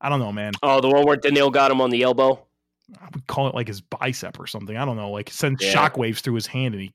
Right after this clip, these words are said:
Speaker 1: couldn't grip it.
Speaker 2: All right. Listen, I need to get something out of the way here, too, talking about this game.
Speaker 1: Yeah.
Speaker 2: I'd like to formal,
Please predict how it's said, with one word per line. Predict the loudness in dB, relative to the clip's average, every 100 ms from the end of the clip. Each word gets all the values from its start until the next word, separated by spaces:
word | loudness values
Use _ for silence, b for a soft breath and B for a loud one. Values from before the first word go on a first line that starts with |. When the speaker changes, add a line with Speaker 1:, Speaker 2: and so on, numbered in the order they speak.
| _ -10
Speaker 1:
couldn't | -4 -4 -4
grip | -6 -8
it. | -10 _ _ _ _ _ _ _ _ _ _ _ -6
Speaker 2:
All |
right. | -4 -4 -8 _ _ _ _ _ _ _ _ _ -6
Listen, | -4 -2 -2
I |
need | -2 -2
to | -4
get | -6
something | -4 -6 -8
out | -12
of |
the | -14
way | -16 -16
here, | -18 -20
too, | -18 -18
talking | -14 -14 -14
about | -20 -18
this | -16 -16
game. | -16 -20 -18
Speaker 1:
Yeah. | -18 _ _ _ _ _ _ _ _ _ _ -20 B B B B B _
Speaker 2:
I'd | -6
like | -4 -4
to | -8
formal, | -2 0 0 0 -2 -4 _